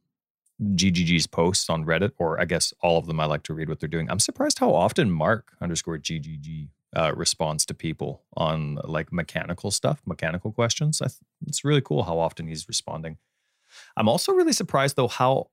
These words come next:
often G G G responds to people that are asking questions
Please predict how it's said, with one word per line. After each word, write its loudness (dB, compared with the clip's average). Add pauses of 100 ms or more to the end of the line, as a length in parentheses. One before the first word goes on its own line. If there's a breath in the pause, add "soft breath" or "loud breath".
(200)
often 0 (420)
G 6
G 6
G 6
responds 2
to 0
people 2
that 2
are 2
asking 0
questions -2